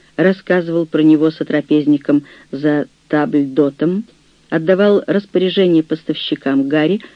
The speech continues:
от которых, будем надеяться, ему перепадала некоторая талика в благодарность за рекомендацию, и вообще исполнял обязанности адъютанта, как исполнял бы и некоторые другие,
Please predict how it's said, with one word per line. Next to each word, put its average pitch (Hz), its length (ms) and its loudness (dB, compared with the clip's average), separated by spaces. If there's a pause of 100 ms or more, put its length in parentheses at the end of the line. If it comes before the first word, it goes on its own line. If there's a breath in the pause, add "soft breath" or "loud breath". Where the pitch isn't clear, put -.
(300 loud breath)
от 196 120 -6
которых, 202 300 0
будем 196 260 2
надеяться, 196 520 2
ему 180 260 2
перепадала 165 640 0
некоторая 156 500 0
талика 156 540 0
в 165 80 -4
благодарность 156 1000 0
за 151 160 -2
рекомендацию, 151 840 0 (580 soft breath)
и 311 80 4
вообще 349 540 2
исполнял 175 560 0
обязанности 160 800 0
адъютанта, 151 800 -4 (640 soft breath)
как 160 240 -2
исполнял 165 520 0
бы 160 240 2
и 160 40 4
некоторые 165 580 0
другие, 202 680 0